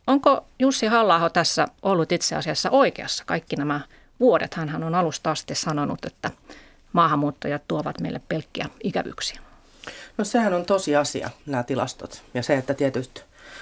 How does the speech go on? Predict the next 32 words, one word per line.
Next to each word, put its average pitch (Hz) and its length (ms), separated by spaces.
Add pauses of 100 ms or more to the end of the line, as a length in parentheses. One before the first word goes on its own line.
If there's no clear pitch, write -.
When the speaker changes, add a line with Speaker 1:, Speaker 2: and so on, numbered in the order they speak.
Speaker 2:
kansallisuudet 131 680
ja 143 40
tietyt 131 240
ryhmät 131 340
on 131 120
siellä 120 340
yliedustettuna, 117 920
se - 120
on 139 120
ihan 123 160
selvä. 120 360 (640)
Mutta 160 400 (240)
jos 160 200
me 165 60
puhutaan 156 560
seksuaalirikoksista 151 960
ja 113 60
siitä, 135 180
miten 131 200
me 127 80
halutaan 127 360
ehkäistä 127 400
niitä, 131 380 (200)
niin 131 200
tehokkainta 147 520
ja 131 100
vaikuttavinta 135 680
on 123 80
kyllä 123 300 (100)
katsoa 131 340
seksuaalirikoksia 127 800
kokonaisuutena 95 880